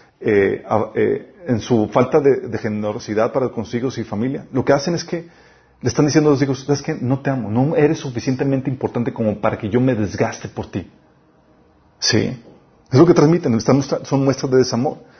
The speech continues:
Oye, y típica, y también el varón que se, que, que atien-, se atiende a sí mismo a costa de su familia. Hay casos, muchos casos donde el varón, oye, va, se compra esto, se compra un nuevo carro, compró esto, y sus hijos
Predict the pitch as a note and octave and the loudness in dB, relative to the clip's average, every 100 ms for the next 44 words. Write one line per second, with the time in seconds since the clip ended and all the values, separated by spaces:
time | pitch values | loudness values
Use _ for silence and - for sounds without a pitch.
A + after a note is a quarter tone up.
0 | - - - - - D3 D3 A#2+ - - | -20 -20 -20 -16 6 8 8 6 2 -16
1 | _ _ _ _ _ _ _ _ _ _ | _ _ _ _ _ _ _ _ _ _
2 | _ _ _ _ _ - B2+ B2+ D#3+ C3+ | _ _ _ _ _ 4 6 8 6 4
3 | D#3+ - B2 A2+ A2+ B2+ C3+ B2 C3 D3 | 0 2 2 4 4 6 6 4 2 0
4 | C3 - - A#2 A#2 - - G#2 G2+ A2+ | -2 -4 -6 -4 -4 -6 -8 -4 -2 -2
5 | A#2+ - B2 C3+ - B2+ B2+ C3 B2+ B2 | -4 2 4 2 -2 -2 0 0 0 0
6 | A2+ B2+ B2+ B2 - - D3 F#3+ - F3+ | 0 0 0 -2 -2 2 6 6 4 -4
7 | D#3 A2+ A2 B2 D3 - _ _ _ _ | -4 -4 -4 -4 -8 -12 _ _ _ _
8 | _ _ _ _ _ _ _ _ _ _ | _ _ _ _ _ _ _ _ _ _
9 | _ _ _ _ _ _ - C3+ D#3 F3+ | _ _ _ _ _ _ 2 4 6 4
10 | G3 F#3+ - C#3+ C3+ C3 A#2+ B2 - - | 0 -8 -6 -4 -4 -6 -12 -12 -20 -20
11 | _ A2+ C#3+ F#3 F3+ C3 A2+ C#3+ C#3 B2+ | _ 2 2 2 0 -2 0 0 4 6
12 | A#2+ C3 C#3+ C3+ A2+ - - _ _ _ | 6 6 6 6 4 0 -16 _ _ _
13 | A2 C3+ E3 E3+ D3+ - C#3 D#3+ D#3 D#3+ | 2 4 4 2 -4 0 2 2 0 -4
14 | D#3+ D#3 D3 - D#3+ - A#2+ A#2 G#2+ F#2 | 0 0 0 -6 -10 -6 -6 -6 -4 -4
15 | F#2 - D3+ D#3 D#3 C3 A#2+ A#2+ C#3+ F3 | 0 4 4 4 0 -4 0 2 2 -2
16 | - G#2 B2 D3+ E3+ | -6 -2 -2 -2 -6